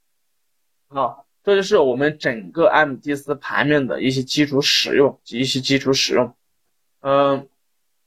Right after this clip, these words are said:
如果说大家有什么不懂的话，可以随时问我啊，可以随时问我。那么现，现在的话，大家要去做的就是要去记住每一个品种的一个代码，每一个品种的一个代码啊，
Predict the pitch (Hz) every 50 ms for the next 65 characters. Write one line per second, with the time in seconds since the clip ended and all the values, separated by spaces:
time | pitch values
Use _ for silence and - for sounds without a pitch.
0 | _ _ _ _ _ - 214 202 185 165 175 180 180 202 190 185 175 156 139 127
1 | 131 131 139 151 165 196 196 147 113 - - 123 151 147 131 - - - - 139
2 | 139 135 - 117 127 131 135 131 131 135 120 85 82 98 - - 131 127 127 127
3 | 120 127 135 131 131 120 101 - - - _ - - 170 165 160 - - - -
4 | - - 214 196 175 165 160 151 156 156 151 147 151 151 151 - _ _ _ -
5 | 160 147 139 147 196 165 143 117 98 - - 139 131 143 143 139 135 135 139 131
6 | - - 196 170 143 - 151 139 - - - - _ - 135 139 131 127 127 131
7 | 151 165 175 156 - - - 127 123 143 170 160 156 120 107 117 117 117 117 131
8 | 135 - 156 139 123 117 - - - 123 113 117 120 135 131 - 135 123 127 127
9 | 117 117 117 113 123 123 - 139 120 110 101 98 95 107 107 -